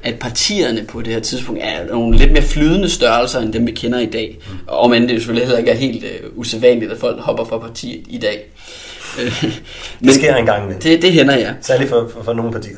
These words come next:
Speaker 1: Ja. Men lad os, hvis vi skal, øh, inden vi hopper videre til, skal vi sige, Andrés regeringsperiode, så synes jeg, hvis vi skal, lidt ligesom vi gjorde med Banken, lige gå ind og kigge lidt på André som, øh, person.
Speaker 2: Ja.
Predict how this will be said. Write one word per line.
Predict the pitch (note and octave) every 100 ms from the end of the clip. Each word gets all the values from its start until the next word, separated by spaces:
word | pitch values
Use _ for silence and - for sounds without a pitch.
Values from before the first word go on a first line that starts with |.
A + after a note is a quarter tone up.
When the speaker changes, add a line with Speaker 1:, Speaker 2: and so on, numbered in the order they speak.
| -
Speaker 1:
Ja. | C3 A#2 - - - - -
Men | B2
lad | C3
os, | C3+
hvis | C3+ C#3
vi | C#3+
skal, | - C#3
øh, | - G#2+ G2+
inden | D3+ G3+ G#3
vi |
hopper | E3+ B2+ A#2+ -
videre | C3 D#3 F3+
til, | - C3
skal | -
vi | C#3+
sige, | A#2
Andrés | A#2 - B2 C#3 - A#2+
regeringsperiode, | A2+ E3 - - C#3+ E2 G2 G#2+
så | A2
synes | C#3 -
jeg, | E3
hvis | B2
vi | A#2+
skal, | A#2+ G#2 E2+ B2
lidt | C3+ D3
ligesom | C3 B2+
vi | -
gjorde | G#2+
med | F2+
Banken, | E3 G3+ D3+
lige | C3+
gå | C3
ind | B2 -
og | - -
kigge | C#3 B2
lidt | B2
på | -
André | A#2 A2 G#2+ - -
som, | - A#2 A2 G#2
øh, | F#2+ -
person. | - - - - - - - -
Speaker 2:
Ja. | A#2+